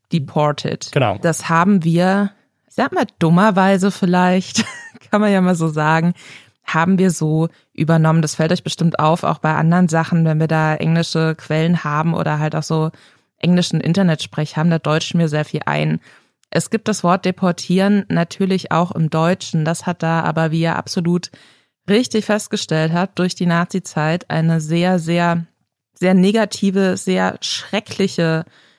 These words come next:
Speaker 1: Vergangenheit und Bedeutung. Und deswegen ist das natürlich nicht angemessen, wenn man einfach über eine Influencerin spricht.
Speaker 2: Deswegen danke für den Hinweis. Und jetzt legen wir los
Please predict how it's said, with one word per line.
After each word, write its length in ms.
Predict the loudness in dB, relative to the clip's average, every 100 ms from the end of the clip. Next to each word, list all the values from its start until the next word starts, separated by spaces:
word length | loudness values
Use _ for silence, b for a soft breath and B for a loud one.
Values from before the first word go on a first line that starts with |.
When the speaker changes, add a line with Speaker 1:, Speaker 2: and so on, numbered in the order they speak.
| b
Speaker 1:
Vergangenheit 1040 | _ -4 -2 0 2 2 2 0 0 -2
und 320 | -2 -2 -2
Bedeutung. 880 | -4 -2 0 0 -2 -2 -2 0 -2 _
Und 560 | -2 0 0 -2 -8 -6
deswegen 460 | -6 -4 -2 0 0
ist 180 | -2
das 180 | -4 -2
natürlich 540 | -2 -4 -6 -6 -4 -4
nicht 280 | -4 -4
angemessen, 680 | 0 0 2 -2 -4 -6 -4 -4
wenn 120 | -2
man 140 | -2
einfach 300 | -4 -4 -6
über 140 | -4 -2
eine 120 | 0
Influencerin 800 | -2 -4 -4 -4 -4 -4 -4 -6
spricht. 460 | -6 -6 -6 -8 -20 b b b b _ _ _
Speaker 2:
Deswegen 300 | -8 -4 0
danke 200 | 0 0
für 100 | 0
den 120 | 2
Hinweis. 560 | 2 2 4 2 0 -6 b b b _
Und 680 | 0 2 2 0 -2 -8 -20 _ _ _ _ -6
jetzt 200 | -4 0
legen 160 | 0
wir 80 | 0
los 440 | -2 -4 -6 -16